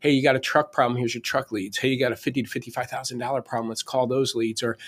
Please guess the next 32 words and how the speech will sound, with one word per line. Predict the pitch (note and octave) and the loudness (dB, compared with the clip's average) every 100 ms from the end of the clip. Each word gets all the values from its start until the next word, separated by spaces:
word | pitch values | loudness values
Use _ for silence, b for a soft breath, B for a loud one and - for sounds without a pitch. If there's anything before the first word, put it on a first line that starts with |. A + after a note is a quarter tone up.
| B | B
"Hey, | - E3 | 6 6
if | A#2 | 8
anything, | F3 G3 D3+ C#3+ | 8 6 4 2
let's | C#3 D#3 | 2 2
just | G#3 | 2
call | - F3+ E3 | 2 2 4
the | D3 | 2
leads | C3 D3 D#3+ - | 2 2 2 0
today | C3+ A#2 C3 | -2 -2 -2
where | C3 | -2
the | A#2+ | -4
car's | - C#3+ C#3+ | -2 0 0
still | - C3+ | -2 -2
in | B2 | 0
stock | - - C3 C3 | -2 2 2 2
and | B2 | -4
let's | B2 - | -6 -2
focus | D3+ C#3 C3 - | 0 0 -2 -2
our | B2 | -2
in-, | C3 B2 | -2 -4
time | - B2+ B2 | -4 -2 2
and | A#2 | 2
energy | A#2 A#2 A2+ | 0 -2 -4
there | G2+ C3 A#2+ | -4 -2 0
so | - | 0
we | A2+ | -2
can | A2+ A2 | -4 -6
focus | - A#2 A2+ - | -6 -6 -6 -6
on | A2 | -8
turning | A2+ A#2+ A2 | -6 -4 -4
our | F#2+ A2+ | -6 -2
inventory." | C#3 B2 A2 - - | 2 2 0 -8 -16